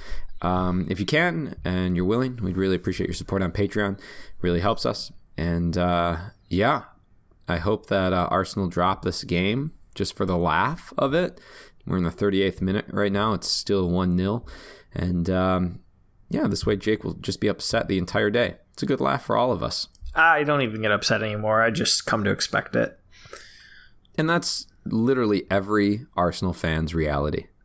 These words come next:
Speaker 2: Yeah.
Speaker 1: Yeah.
Speaker 2: At least
Speaker 1: Okay,
Speaker 2: I'm a
Speaker 1: Jake.
Speaker 2: good Arsenal fan.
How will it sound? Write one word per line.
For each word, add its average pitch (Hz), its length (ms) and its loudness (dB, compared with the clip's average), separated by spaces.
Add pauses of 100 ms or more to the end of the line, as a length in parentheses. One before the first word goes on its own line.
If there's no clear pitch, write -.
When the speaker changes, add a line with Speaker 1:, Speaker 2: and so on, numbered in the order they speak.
(800)
Speaker 2:
Yeah. 208 180 4 (520)
Speaker 1:
Yeah. - 220 -2 (400)
Speaker 2:
At - 180 -2
least 170 140 4
Speaker 1:
Okay, 185 140 6
Speaker 2:
I'm 160 40 2
a 147 40 0
Speaker 1:
Jake. 156 100 6
Speaker 2:
good 143 80 4
Arsenal 131 340 0
fan. 147 320 0